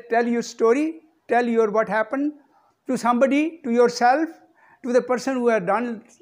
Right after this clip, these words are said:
to you something, और and feel and give a name to the hurt, जो आपको हर्ट पहुंचा, और फिर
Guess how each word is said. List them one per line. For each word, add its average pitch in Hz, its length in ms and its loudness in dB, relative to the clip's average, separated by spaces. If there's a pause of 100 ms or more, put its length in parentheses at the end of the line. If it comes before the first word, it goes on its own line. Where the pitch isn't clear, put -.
(280)
to 233 100 -2
you 262 260 -2
something, 262 380 -4 (880)
और 254 280 4 (1900)
and 214 380 -6
feel 302 460 4 (1300)
and 208 260 -2 (160)
give 233 200 -2
a 226 100 2
name 214 400 -2
to 214 160 -8
the 190 80 -8
hurt, 131 380 -16 (1200)
जो 180 160 -2
आपको 175 280 -6
हर्ट 160 220 -10
पहुंचा, 147 300 -14 (760)
और - 240 -2
फिर 208 180 -2